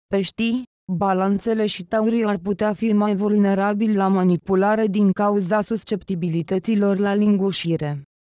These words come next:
În schimb, Săgetătorii riscă să facă investiții nereușite.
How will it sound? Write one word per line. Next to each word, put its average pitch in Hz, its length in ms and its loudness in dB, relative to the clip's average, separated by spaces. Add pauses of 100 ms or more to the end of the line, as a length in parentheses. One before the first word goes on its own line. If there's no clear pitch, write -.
În 226 120 2
schimb, 175 580 -2 (320)
Săgetătorii 214 840 0
riscă 196 320 -2
să 202 200 -4
facă 208 340 -2
investiții 202 720 0
nereușite. 196 1000 0